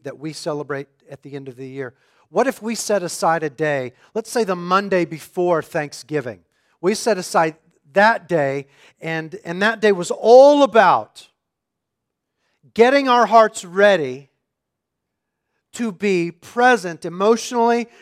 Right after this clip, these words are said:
and spiritually and mentally for Thanksgiving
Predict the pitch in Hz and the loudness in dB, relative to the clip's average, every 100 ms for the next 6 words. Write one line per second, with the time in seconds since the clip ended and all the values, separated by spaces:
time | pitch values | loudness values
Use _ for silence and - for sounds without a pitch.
0 | - 156 - 208 220 240 - 233 226 196 | -14 -12 -10 -2 0 0 -2 -2 -2 -4
1 | 180 196 220 220 180 151 139 147 _ _ | -4 0 -2 -2 -2 -2 -4 -8 _ _
2 | - - 240 196 147 143 160 _ _ _ | -12 2 6 6 2 -4 -10 _ _ _
3 | _ _ _ _ _ 180 175 - - 185 | _ _ _ _ _ -8 -8 -8 -4 -4
4 | 190 196 | -4 -10